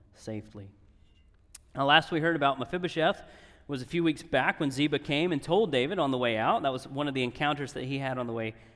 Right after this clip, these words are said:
out of the land. And he, he said, "Mephibosheth is, is bad-mouthing you. He's slandering you. He's saying disrespectful things about you." And we know that from verse, uh, seventeen that Ziba had come down too, right? Along with his fifteen sons and twenty servants. He's,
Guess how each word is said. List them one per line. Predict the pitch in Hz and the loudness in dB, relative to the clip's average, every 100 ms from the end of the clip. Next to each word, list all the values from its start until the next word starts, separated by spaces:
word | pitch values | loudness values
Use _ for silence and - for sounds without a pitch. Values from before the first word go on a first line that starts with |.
| - | -10
out | 139 185 - 135 | -2 -2 -2 -2
of | 131 117 120 | -2 -4 -8
the | 120 | -6
land. | 110 113 202 - - - - - _ _ - - | -4 -4 -4 -8 -16 -20 -20 -20 _ _ -20 -8
And | 123 | 0
he, | 165 151 | 2 2
he | 143 156 | 0 -2
said, | - 175 151 131 160 - | -2 -2 -2 -4 -6 -4
"Mephibosheth | 135 123 240 330 139 123 | -6 -4 -6 -2 -2 -2
is, | 117 | -4
is | - 123 | -8 -8
bad-mouthing | 104 127 240 214 123 123 113 | -2 0 0 2 0 -2 -4
you. | |
He's | 117 156 | -4 -6
slandering | - 135 135 254 294 120 | -8 -6 -2 0 0 0
you. | 117 120 | -2 -2
He's | 117 | -2
saying | 180 | -4
disrespectful | 156 170 147 - 185 - 151 131 - | -4 -8 -10 -8 -8 -6 -8 -10 -10
things | 180 226 240 120 104 - - - - - 117 | -6 -4 -2 -4 -6 -12 -20 -20 -20 -14 -8
about | 117 113 110 | -2 -2 -2
you." | 110 101 98 - - _ _ _ _ _ _ _ | -8 -8 -10 -16 -20 _ _ _ _ _ _ _
And | 139 | 0
we | 147 | 4
know | 156 214 | 4 4
that | 185 139 | 4 0
from | - 139 | -2 -2
verse, | 135 160 - - | 2 0 -2 -6
uh, | 139 131 113 | -2 0 0
seventeen | - 202 285 156 143 | 2 2 2 0 0
that | 139 | 0
Ziba | 117 175 226 131 | -2 -2 0 0
had | 135 131 | -2 -4
come | 151 135 | -2 0
down | 131 120 | 0 -2
too, | 226 165 | -4 0
right? | 120 180 | 0 0
Along | 139 139 | 0 -2
with | 135 | -2
his | 139 - | -6 -8
fifteen | 143 - 143 135 | -10 -6 -4 -2
sons | 147 156 156 | 0 0 0
and | 131 | -4
twenty | - 143 120 | -6 -6 -6
servants. | 139 160 180 | -6 -8 -8
He's, | 135 120 | -10 -12